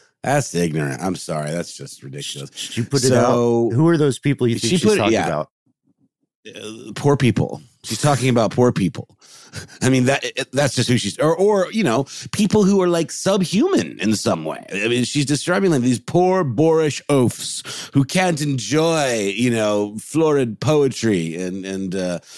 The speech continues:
Speaker 1: and, and beautiful chamber music. Instead, they just get their rocks off listening to the sounds of anvils or something. You know, it's like, ugh, it's weird. And, uh, again,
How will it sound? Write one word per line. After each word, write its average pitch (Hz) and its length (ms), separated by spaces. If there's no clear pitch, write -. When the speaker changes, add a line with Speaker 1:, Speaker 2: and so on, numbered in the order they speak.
Speaker 1:
and, 101 300
and 117 260
beautiful 139 540
chamber 170 500
music. 110 520
Instead, 131 520
they 127 140
just 113 260
get 120 200
their 120 160
rocks 117 340
off 110 140
listening 110 320
to 104 60
the 101 100
sounds 104 360
of 85 80
anvils 87 640
or 78 80
something. 73 480
You 90 80
know, 104 200
it's 107 180
like, 104 200
ugh, 135 340
it's - 200
weird. 110 800
And, 180 240
uh, 175 120
again, 127 580